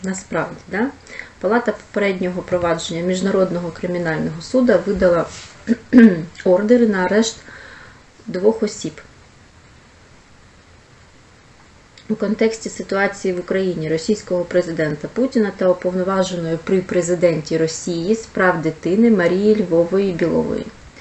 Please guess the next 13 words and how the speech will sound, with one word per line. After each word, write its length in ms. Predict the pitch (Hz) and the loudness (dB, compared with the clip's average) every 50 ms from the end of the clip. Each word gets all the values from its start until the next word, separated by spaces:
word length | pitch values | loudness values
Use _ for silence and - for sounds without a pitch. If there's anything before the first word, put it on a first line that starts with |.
| - - - - - - - - - - - - - - - - - - - - | -14 -14 -12 -12 -12 -12 -14 -14 -16 -16 -18 -20 -20 -20 -20 -20 -20 -20 -16 -10
А, 400 | 180 180 180 185 185 185 185 185 185 185 180 - - - - - - - - - _ - - - _ _ _ - - - - - - - - - - - - - - - - - - - - | -8 -6 -4 -2 -2 -2 -2 -2 -2 -4 -6 -8 -12 -20 -20 -20 -20 -20 -20 -20 _ -20 -20 -20 _ _ _ -20 -20 -20 -20 -20 -20 -20 -20 -20 -18 -18 -18 -18 -20 -20 -20 -20 -20 -14 -10
несе 420 | - 190 185 190 262 269 285 254 240 - - - - - - | -8 -8 2 6 8 8 8 8 4 -2 -10 -20 -20 -10 -8
Путін 260 | - 233 - 240 214 | -4 -2 0 2 2
відповідальність 760 | 202 208 208 - 202 185 185 170 170 160 151 147 147 143 - - | 0 0 -2 -2 0 0 2 2 2 2 2 0 -2 -4 -4 -2
за 120 | 160 165 | -2 -2
воєнний 420 | 151 165 180 185 214 220 214 196 | 0 0 4 6 6 8 6 6
злочин 440 | 180 175 180 180 170 165 - - 165 - - | 2 2 2 2 2 0 -2 -6 -8 -6 -4
у 60 | - | -2
вигляді 560 | 170 170 202 208 202 202 185 180 175 160 180 190 | 0 2 2 2 2 2 0 -2 -2 -2 0 0
незаконної 640 | 185 180 175 - 180 180 - - 196 190 190 180 | 0 0 0 0 0 0 0 0 0 2 0 0
депортації 720 | 170 180 170 - - - - 180 165 156 156 - - 170 | 0 0 -2 -2 -4 -6 -4 -4 -4 -4 -4 -6 -6 -6
населення 580 | 170 165 165 - - 175 160 151 160 165 175 185 | -6 -6 -6 -4 -2 -2 0 -2 -2 -2 -2 -2
дітей 500 | 185 190 202 196 - 240 226 233 247 247 | -2 -4 -4 -2 0 2 4 4 4 4